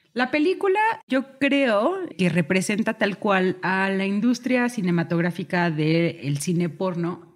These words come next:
en Estados Unidos a finales de los años setenta y comienzos de los años ochenta,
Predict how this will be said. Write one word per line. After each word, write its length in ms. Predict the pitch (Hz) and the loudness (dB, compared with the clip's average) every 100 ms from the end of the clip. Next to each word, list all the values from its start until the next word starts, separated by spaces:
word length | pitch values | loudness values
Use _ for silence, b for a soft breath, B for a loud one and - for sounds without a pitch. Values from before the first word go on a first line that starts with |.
| _ | _
en 180 | 156 151 | -8 -6
Estados 400 | 147 185 196 190 | -4 -2 -2 -2
Unidos 360 | 190 190 185 - | 0 0 0 -2
a 100 | 180 | -4
finales 760 | 180 208 208 220 233 254 302 - b b b b | 0 0 2 2 2 0 -2 -6 b b b b
de 160 | - 180 | -2 2
los 200 | 180 175 | 2 2
años 220 | 185 196 | -2 -2
setenta 540 | 208 - 196 180 190 196 | -4 -2 -2 0 0 -2
y 120 | 202 | -6
comienzos 680 | - 190 202 220 220 214 214 | 0 2 4 2 2 -2 -2
de 60 | |
los 180 | 175 156 | -2 -2
años 280 | 170 175 175 | -2 -4 -4
ochenta, 540 | 156 175 160 147 156 | -8 -6 -6 -6 -8